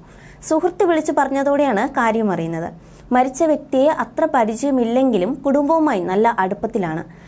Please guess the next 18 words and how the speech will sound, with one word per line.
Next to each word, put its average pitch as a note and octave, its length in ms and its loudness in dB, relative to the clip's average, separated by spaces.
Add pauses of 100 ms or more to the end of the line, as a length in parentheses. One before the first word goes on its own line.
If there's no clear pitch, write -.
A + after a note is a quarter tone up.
(160)
ശരീരമാകെ D#4+ 680 4
വരഞ്ഞിരിക്കുകയാണ്. C4 1000 0
പുനർജനിയുടെ C4+ 720 0
ഭാഗമായിട്ട് A#3+ 680 0
വരഞ്ഞതാണെന്നാണ് A#3+ 920 0
നിലവിൽ A#3+ 380 0 (140)
അറിഞ്ഞിരിക്കുന്നത്. E3+ 720 -4 (600)
അങ്ങനെ C#4+ 280 2
രക്തം C#4+ 440 2
വാർന്നാണ് C4+ 480 0
മരിച്ചിരിക്കുന്നത്. F3+ 760 -4 (140)
എത്ര D4 240 -2
ദിവസമായിട്ട് C4 680 0
മരിച്ചിട്ടെന്ന് B3 600 -2
ഒരു A3 220 0
അറിവുമില്ലെന്നും B3 840 2
അദ്ദേഹം G#3 360 -2
പറഞ്ഞു. G3+ 340 -2